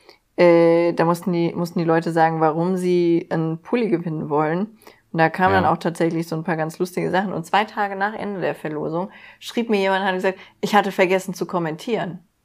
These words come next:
Speaker 1: Da hab ich gesagt, „Was?“
Speaker 2: <laughs> Ja.
Speaker 1: „Ja, ich wollte mitmachen.“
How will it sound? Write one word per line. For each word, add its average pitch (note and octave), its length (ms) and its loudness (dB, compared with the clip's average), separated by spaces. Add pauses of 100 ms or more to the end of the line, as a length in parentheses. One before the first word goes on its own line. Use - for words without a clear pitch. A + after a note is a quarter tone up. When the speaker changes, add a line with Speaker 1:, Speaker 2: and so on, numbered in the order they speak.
(800)
Speaker 1:
Da F3 80 -6
hab E3 100 -2
ich D#3 80 -14
gesagt, D#3+ 400 -2 (120)
„Was?“ F#3 240 2 (640)
Speaker 2:
<laughs> - 680 -10
Ja. G2+ 240 2
Speaker 1:
„Ja, F#3+ 80 8
ich F#3+ 160 2
wollte F#3+ 260 6
mitmachen.“ D#3+ 800 -2